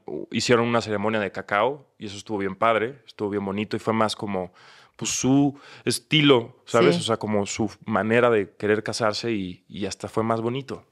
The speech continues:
Speaker 2: Pero, ¿y ella la quisieras que estuviera vestida de blanco?
Speaker 1: Bueno, si ella quiere,
Speaker 2: Ah.
Speaker 1: pues sí, también.
Speaker 2: <laughs>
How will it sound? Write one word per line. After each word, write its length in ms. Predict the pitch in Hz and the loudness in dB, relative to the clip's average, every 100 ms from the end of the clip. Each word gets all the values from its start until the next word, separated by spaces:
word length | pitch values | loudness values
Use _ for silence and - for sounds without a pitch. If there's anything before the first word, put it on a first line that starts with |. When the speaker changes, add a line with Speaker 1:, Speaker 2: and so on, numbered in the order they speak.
| _ | _
Speaker 2:
Pero, 200 | 214 202 | 4 6
¿y 120 | 196 190 | 8 8
ella 200 | 180 196 | 8 6
la 140 | 202 | 6
quisieras 420 | 196 156 170 165 | 2 2 4 4
que 80 | 180 | 0
estuviera 300 | - 147 156 | 4 6 6
vestida 300 | 160 - 156 | 4 4 4
de 60 | 143 | 4
blanco? 320 | 147 170 - _ _ _ _ _ _ _ _ _ _ - | 2 -2 -6 _ _ _ _ _ _ _ _ _ _ 4
Speaker 1:
Bueno, 220 | 240 139 | 8 8
si 140 | 123 127 | 8 8
ella 160 | 135 | 8
quiere, 300 | - 127 123 160 | 8 8 8 6
Speaker 2:
Ah. 60 | |
Speaker 1:
pues 120 | 202 - | 0 -2
sí, 220 | 156 190 | 0 4
también. 440 | 147 139 175 226 | 6 8 6 4
Speaker 2:
<laughs> 100 | - | 0